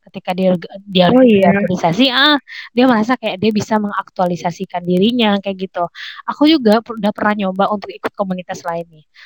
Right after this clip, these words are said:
Speaker 1: Ternyata ak-, pembawaan diriku ini memang cocok di organisasi kok. Yang ini doang gitu loh.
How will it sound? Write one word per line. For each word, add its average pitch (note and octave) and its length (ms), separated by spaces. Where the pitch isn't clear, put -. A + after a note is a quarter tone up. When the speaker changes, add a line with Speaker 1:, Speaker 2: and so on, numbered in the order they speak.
Speaker 1:
Ternyata A3+ 720
ak-, B3 320
pembawaan G3+ 640
diriku G3+ 480
ini A3 240
memang B3+ 240
cocok A3 320
di B3 80
organisasi G#3+ 560
kok. C#3 160
Yang G3+ 240
ini G3+ 80
doang A#3+ 400
gitu F#3 160
loh. E3+ 160